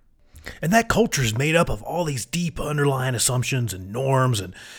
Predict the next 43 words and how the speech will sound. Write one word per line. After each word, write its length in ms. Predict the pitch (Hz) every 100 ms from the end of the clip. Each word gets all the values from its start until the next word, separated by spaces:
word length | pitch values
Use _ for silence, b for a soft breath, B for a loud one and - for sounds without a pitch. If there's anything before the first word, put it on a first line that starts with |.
| B
shared 400 | - 139 139 120
beliefs 580 | 117 123 131 131 - -
and 160 | 104 B B B
all 240 | 127 135 131
this 180 | 135
stuff, 320 | - - 120 135
and 100 | 113
we 120 | 110
usually 420 | 147 131 120 104 B B
codify 640 | - - 151 139 - 123 135
it 80 | 123
and 220 | 104 110
write 240 | 127 139
it 80 | 120
out 260 | 123 135 123
into 340 | 101 107 104 B B B
some 200 | - 110
procedurals, 640 | 107 - 143 147 147 131
and 100 | 117
it's, 160 | 107 - _
it's 140 | 127
been 160 | - 147
proven 400 | - 160 160 127
out 180 | 139 135
to 60 |
be 100 | 123
valid 460 | 110 110 123 143 123
and 100 | 104
valid 300 | 117 127 135
enough 240 | 123 131
to 100 | -
where 160 | 127 120
we 140 | 120
teach 320 | 120 135 139 143
it 80 |
to 120 | - 113
new 200 | 117 147
folks 340 | 143 135 -
that 100 | 123
come 220 | 123 127
to 160 | - 123
our 120 | 120
organizations. 840 | 117 120 120 110 117 120 127 127